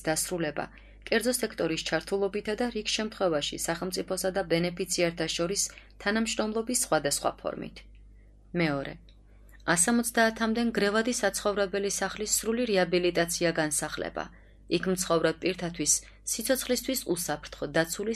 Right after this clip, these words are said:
საცხოვრებელი პირობების შექმნა. მესამე, კოოპერატიული ბინათმშენებლობებით დაზარალებული მოსახლეობის სრულად უზრუნველყოფა. ოცდამერვე.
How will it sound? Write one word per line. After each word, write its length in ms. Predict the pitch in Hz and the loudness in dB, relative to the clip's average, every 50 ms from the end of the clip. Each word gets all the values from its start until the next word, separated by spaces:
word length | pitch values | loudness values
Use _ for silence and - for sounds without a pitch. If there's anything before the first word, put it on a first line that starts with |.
| - - | 0 0
საცხოვრებელი 640 | 190 190 - - 208 202 202 196 185 196 202 214 220 - | 0 0 0 -2 -2 0 0 -2 -2 -2 -2 -2 -2 -2
პირობების 500 | - 160 151 143 139 139 135 - - - - | -2 0 0 0 0 -2 -2 -2 -2 -4 -4
შექმნა. 320 | - - - - - - - - - - - - - - - - - - - - - - | -4 -6 -8 -12 -16 -16 -16 -18 -20 -20 -20 -20 -20 -20 -20 -20 -20 -20 -20 -20 -8 0
მესამე, 440 | 185 185 180 180 - 156 143 151 147 - - - - - - - - - - - - - - - | 2 2 2 2 0 0 -2 -2 -8 -12 -18 -20 -20 -20 -20 -20 -20 -20 -20 -20 -20 -20 -4 2
კოოპერატიული 720 | - 208 233 233 240 240 247 240 247 226 240 240 240 254 247 - 190 | 4 4 4 4 4 2 2 2 2 2 0 0 0 -2 -2 0 0
ბინათმშენებლობებით 1080 | 208 214 240 240 - 233 - - 233 208 208 196 190 202 185 180 190 175 170 175 170 175 160 | 0 0 0 -2 -2 -4 0 0 0 0 0 0 2 2 2 4 2 2 2 0 0 0 -2
დაზარალებული 720 | 160 160 165 165 170 175 175 180 175 175 190 196 202 220 220 | 0 2 2 2 4 4 2 2 0 -2 -6 -6 -4 -4 -4
მოსახლეობის 640 | 208 202 - 202 196 - 202 190 196 196 185 214 220 - | -4 -2 -2 -2 -2 0 -2 0 0 0 -2 -2 -4 -2
სრულად 340 | - - 196 190 202 214 208 - 160 | 0 0 0 0 0 -2 -2 -2 -2
უზრუნველყოფა. 720 | 147 156 156 151 139 139 135 - - - - - - - - - - - - - - - - - - - - - - - - - - - - - - - - - - | -2 -2 -4 -2 -4 -4 -4 -4 -4 -6 -6 -6 -12 -16 -18 -18 -20 -20 -20 -20 -20 -20 -20 -20 -20 -20 -20 -20 -20 -20 -20 -20 -20 -20 -20 -20 -20 -20 -4 -2 -2
ოცდამერვე. 580 | 175 170 - - 156 139 135 135 131 - 143 | -2 0 0 -2 -2 0 -2 -6 -8 -8 -12